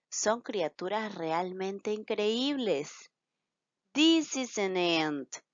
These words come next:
Esta es una hormiga. Ants are tiny insects. Las hormigas son insectos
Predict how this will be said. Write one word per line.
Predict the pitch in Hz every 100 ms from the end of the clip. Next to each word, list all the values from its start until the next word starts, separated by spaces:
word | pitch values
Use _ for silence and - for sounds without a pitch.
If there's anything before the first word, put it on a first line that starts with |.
| _ _
Esta | 262 196 - - 208
es | 151 151 -
una | 165 180
hormiga. | 196 214 277 349 196 147 _ _ _ _ _ _ _
Ants | 311 294 240 277 - - - -
are | 226 233 - _ _ _ - _
tiny | 220 214 226 233 240 240 -
insects. | 262 269 302 302 - 214 180 156 - _ - - _ _ _ _ _ _ _
Las | 151 156 196 247
hormigas | 294 220 185 185 180 180 269 - _ _
son | - - 233 240
insectos | 208 180 - - 247 - 285 294 -